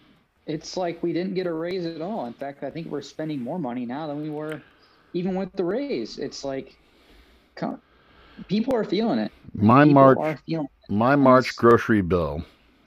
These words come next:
Speaker 2: okay?
Speaker 1: Yeah,
Speaker 2: Now mind,
Speaker 1: groceries,
Speaker 2: now
Speaker 1: yes.
Speaker 2: mind you, uh, this is, so this was the, let me pull this stat up.
Speaker 1: She's
Speaker 2: Uh,
Speaker 1: in there shaking her head. Like,
Speaker 2: yeah.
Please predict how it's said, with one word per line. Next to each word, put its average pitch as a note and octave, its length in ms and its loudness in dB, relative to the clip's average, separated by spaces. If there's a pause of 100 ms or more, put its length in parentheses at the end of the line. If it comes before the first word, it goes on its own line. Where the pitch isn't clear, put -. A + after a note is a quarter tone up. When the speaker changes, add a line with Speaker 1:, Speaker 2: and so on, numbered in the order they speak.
(140)
Speaker 2:
okay? F#2 360 -2 (320)
Speaker 1:
Yeah, C3+ 200 -2
Speaker 2:
Now A2 120 4
mind, C#3+ 380 6
Speaker 1:
groceries, A2 320 -4
Speaker 2:
now A#2 200 8
Speaker 1:
yes. A#2+ 80 8
Speaker 2:
mind D3+ 360 6
you, E2 280 -2 (380)
uh, G#2+ 320 10
this C3 260 6
is, G#2 240 0
so B2 140 0
this D#3 220 2
was C3 300 8
the, A2+ 500 6 (200)
let G#2+ 100 0
me A#2+ 100 4
pull A#2 180 2
this B2 160 6
stat F#2 340 4
up. E2 220 -2 (720)
Speaker 1:
She's C#3+ 160 -6
Speaker 2:
Uh, - 20 -2
Speaker 1:
in C#3+ 80 0
there C3 160 -4 (460)
shaking C3+ 340 -4
her B2+ 80 -6
head. B2+ 220 -8
Like, A2 100 0
Speaker 2:
yeah. A2+ 320 10